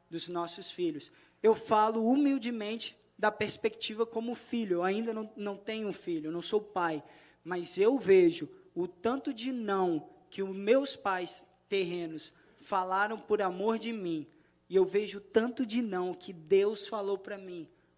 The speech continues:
com tanto amor, gente, mas tanto amor. Quem ama, diz não. Quem ama, ensina. E que a gente siga o exemplo de Deus.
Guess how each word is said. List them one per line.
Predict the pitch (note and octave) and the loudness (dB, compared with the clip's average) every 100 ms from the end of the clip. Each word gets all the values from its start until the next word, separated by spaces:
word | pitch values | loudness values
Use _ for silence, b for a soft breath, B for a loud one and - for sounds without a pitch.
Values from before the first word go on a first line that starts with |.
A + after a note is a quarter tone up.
| - | -10
com | G#3 G3+ - _ | -8 -8 -14 _
tanto | B3 D4 - A#3+ | 2 2 0 0
amor, | G3+ F#3+ F3+ | 0 -6 -8
gente, | D#3 F#3+ G#3 | -8 -10 -10
mas | B3 A3+ - - _ | -10 -8 -8 -8 _
tanto | C4+ D4+ C#4+ C4 | 4 6 2 -2
amor. | A3 F#3+ E3 D3+ b b b b b _ | -8 -6 -6 -8 b b b b b _
Quem | A3+ B3+ A#3 G3+ | 0 2 2 2
ama, | G3+ G3+ G3 F#3 - - | 0 0 -4 -6 -12 -12
diz | E3 G3+ - | -10 -6 -6
não. | F3 F3 D#3+ D3 C3+ b b b _ | -2 0 2 0 -6 b b b _
Quem | A#3 A#3+ A3+ | 2 4 2
ama, | G3 G3 G#3 G3 F#3 - - | 2 2 0 -4 -6 -16 -12
ensina. | G3 F3+ - F3 D#3+ D3+ C3+ b b b b | -8 -4 -4 -2 -2 -4 -8 b b b b
E | D#3 | -14
que | D3+ | 0
a | G3 | 0
gente | F#3+ G3+ G#3 | 0 -4 -4
siga | - - G#3+ A3 | -4 -2 -4 -2
o | A3 | 2
exemplo | G#3+ F#3+ F#3 F#3 F3+ - - _ _ - | 2 2 0 -2 -4 -12 -20 _ _ -10
de | F#3 | -8
Deus. | F#3 F3 D#3+ D3 - | -6 0 2 2 0